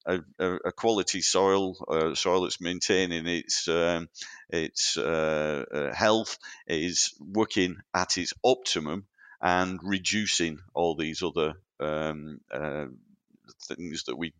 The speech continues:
we don't wanna see from the soil, really, and trying, uh, uh, to, to enhance, uh, the soil's ability to control some of these things. So, in some ways, <sighs> doing,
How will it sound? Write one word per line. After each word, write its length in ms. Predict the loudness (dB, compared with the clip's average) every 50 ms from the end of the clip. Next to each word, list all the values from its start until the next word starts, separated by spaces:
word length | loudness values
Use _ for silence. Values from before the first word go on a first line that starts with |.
| _ _
we 100 | -10 -4
don't 280 | 2 2 2 2 2 0
wanna 180 | -2 -2 -2 0
see 280 | -2 -2 -4 -6 -8 -8
from 240 | -6 -6 -6 -6
the 100 | -6 -6
soil, 320 | -4 -2 0 0 0 0 -2
really, 460 | -4 -6 -6 -6 -8 -8 -8 -10 -10 -12 -14 -14 -12 -12 -12 -8 -6
and 180 | -6 -6 -4
trying, 440 | -2 -2 -2 -2 -2 -4 -6 -8 -6
uh, 480 | -4 -2 -2 -2 -2 -2 -2 -4 -4 -6 -8 -10
uh, 100 | -10 -8
to, 320 | -4 -4 -4 -2 -4 -6 -8 -8
to 140 | -6 -4 -2
enhance, 760 | -2 -2 -4 -2 -2 -2 -2 -2 -6 -8 -6 -4 -4 -4 -6 _ -4
uh, 200 | -2 0 0 -2 -4 -6 -10 -10
the 100 | -8 -4
soil's 300 | -2 0 0 0 0 -4
ability 480 | -4 -2 -2 -2 -2 -2 -4 -6 -8
to 120 | -8 -10 -12
control 440 | -12 -10 -8 -4 -2 -2 -2 -2
some 180 | -6 -8 -10 -10
of 120 | -12 -12 -10
these 300 | -10 -12 -10 -10 -10 -8
things. 360 | -8 -8 -10 -10 -12 -14 -14 -14 -12 -12 -12 -12 -10 -6 -2
So, 320 | 0 0 2 2 0 -2 -6 -10 -16 -16 -18 -16 -10 -6
in 100 | -2 0
some 200 | 2 2 2 4
ways, 380 | 4 4 4 4 4 2 0 -2 -4 -16 -18 _ _ _
<sighs> 360 | _ -6 -4 -4 -4 -6 -6 -2
doing, 400 | 2 2 2 4 2 2 0